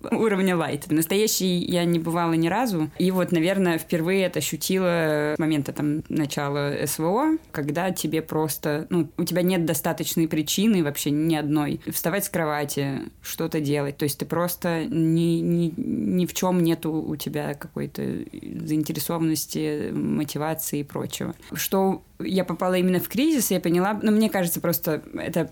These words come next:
опять-таки, моё какое-то ранжирование для себя.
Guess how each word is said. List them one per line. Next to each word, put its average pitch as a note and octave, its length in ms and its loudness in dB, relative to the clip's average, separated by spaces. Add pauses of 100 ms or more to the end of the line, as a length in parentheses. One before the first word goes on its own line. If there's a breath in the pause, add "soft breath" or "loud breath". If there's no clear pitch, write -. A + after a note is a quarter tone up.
(140)
опять-таки, D#3 420 -2
моё D#3 300 2
какое-то C#3 420 -2
ранжирование F3 760 2
для D#3+ 240 -2
себя. D3 400 -2